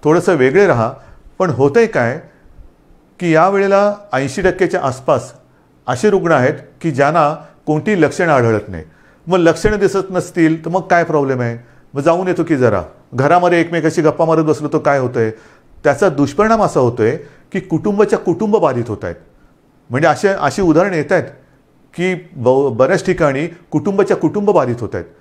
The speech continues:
मग त्या कुटुंबामध्ये सुद्धा जर विना लक्षणाचे काही जास्त असतील तर ठीक आहे, पण एखादा जरी गंभीर झाला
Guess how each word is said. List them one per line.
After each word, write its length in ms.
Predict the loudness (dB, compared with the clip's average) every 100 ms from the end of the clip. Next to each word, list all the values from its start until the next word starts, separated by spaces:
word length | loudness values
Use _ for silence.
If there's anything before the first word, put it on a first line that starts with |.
| _ _ -12
मग 80 | -4
त्या 160 | 0
कुटुंबामध्ये 640 | 0 0 0 0 0 0 -2
सुद्धा 460 | -4 0 2 2 -4 -18 _ -16
जर 400 | -2 2 2 -2 -10 _ _ _ _ -14
विना 360 | -4 0 2
लक्षणाचे 440 | 2 2 -2 -2 0
काही 260 | 0 0
जास्त 400 | -2 0 0 2
असतील 640 | 0 0 -2 -4 -4 _ -6
तर 40 |
ठीक 380 | -6 -4 -4 -4
आहे, 80 | -6 -8 _ _ -6
पण 120 | -6 -4
एखादा 400 | -2 0 2 4
जरी 280 | 4 4
गंभीर 360 | 2 0 2 0
झाला 420 | 0 -2 -2 -4